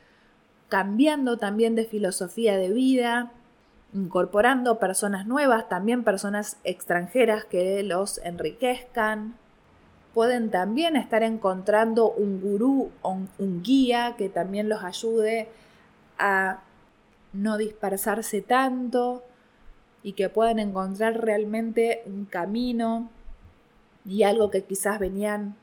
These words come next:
buscando y no como es un signo tan mutable y tan volátil, ¿no? Que se dispersa rápido, pueden realmente en esta lunación encaminarse hacia un nuevo propósito. Para los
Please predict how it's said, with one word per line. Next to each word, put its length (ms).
buscando 1000
y 100
no 220
como 220
es 80
un 240
signo 340
tan 260
mutable 720
y 60
tan 260
volátil, 760
¿no? 160
Que 80
se 120
dispersa 480
rápido, 560
pueden 300
realmente 500
en 80
esta 220
lunación 500
encaminarse 840
hacia 420
un 240
nuevo 400
propósito. 760
Para 240
los 400